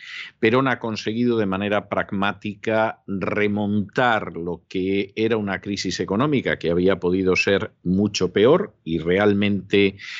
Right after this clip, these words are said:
lo consigue con el plan quinquenal y con otro tipo de medidas. Eh, Perón sigue siendo un personaje popular. ¿Cómo, a pesar de eso, finalmente el año cincuenta y cinco es el año de su caída?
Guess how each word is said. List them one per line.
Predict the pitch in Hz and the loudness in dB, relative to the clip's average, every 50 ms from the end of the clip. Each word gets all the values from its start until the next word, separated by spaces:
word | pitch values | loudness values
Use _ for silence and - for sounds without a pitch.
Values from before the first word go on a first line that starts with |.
| - - - - | -14 -8 -2 2
lo | 92 95 92 - | 2 2 2 2
consigue | 107 101 101 95 - - 127 123 117 110 104 90 | 0 0 0 0 2 2 4 4 4 4 2 2
con | - - 92 | 0 -2 0
el | 92 90 87 87 | 0 0 0 0
plan | 101 101 101 98 90 | 0 -2 -2 -2 -4
quinquenal | 92 107 104 92 82 - 101 107 127 143 151 156 147 | -4 -2 -2 -2 -2 -2 -2 0 0 0 0 -2 -2
y | 123 92 | -4 -4
con | - 90 87 98 | -6 -4 -4 -2
otro | 104 101 - 101 90 | -2 -2 -2 -2 -2
tipo | - 113 104 92 - 95 | 0 -2 -2 0 0 0
de | 98 95 | 0 2
medidas. | 95 101 107 123 135 135 135 139 143 143 - - - - - - - - - | 2 2 4 4 6 6 6 4 2 0 -4 -10 -16 -16 -18 -18 -20 -8 -2
Eh, | - 98 104 90 92 | 0 0 0 0 2
Perón | - 101 107 135 147 143 | 2 2 4 4 4 2
sigue | 120 - - 127 117 113 110 | 0 0 0 0 2 2 0
siendo | - - 120 113 117 113 | 0 0 -2 0 0 0
un | 110 104 - | 0 0 0
personaje | - 104 - - 107 104 101 - - 104 | -2 -4 -2 -2 -4 -4 -2 -2 -4 -4
popular. | 87 98 101 90 - 107 117 123 139 147 170 - - - - - _ _ - | -2 -4 -4 -2 0 2 2 4 2 2 -2 -8 -16 -20 -20 -20 _ _ 0
¿Cómo, | - 160 170 180 180 180 180 175 - _ _ | 4 4 4 4 4 0 0 -2 -6 _ _
a | - 113 104 - - | -2 -2 -2 -2 -2
pesar | 113 107 101 - - - 151 151 147 139 | -6 -4 -4 -6 -6 -6 -4 -4 -4 -4
de | 120 113 110 98 98 101 113 | -6 -6 -4 -2 0 0 0
eso, | - - - - - 123 123 123 - - _ - | 0 -2 -4 -2 0 0 0 0 -2 -4 _ -20
finalmente | - - - 98 - 101 113 117 117 117 113 117 113 113 107 - - 107 | -10 -4 -2 0 0 2 2 2 0 0 0 0 0 -2 -2 0 0 0
el | 101 101 | 2 2
año | 101 113 113 113 117 117 113 110 - - | 0 0 0 0 -2 -2 -2 -4 -8 -12
cincuenta | - - 101 98 98 90 92 95 92 85 - 90 | -10 -4 -2 0 0 0 0 0 0 0 0 0
y | 90 | 0
cinco | 87 - 107 104 87 95 | 0 0 0 2 2 2
es | 90 - | 0 0
el | - 71 78 | -2 -4 -4
año | 80 78 65 64 | -4 -4 -6 -6
de | 60 | -8
su | - - - | -8 -10 -12
caída? | - 58 55 50 - - _ | -10 -8 -8 -10 -10 -14 _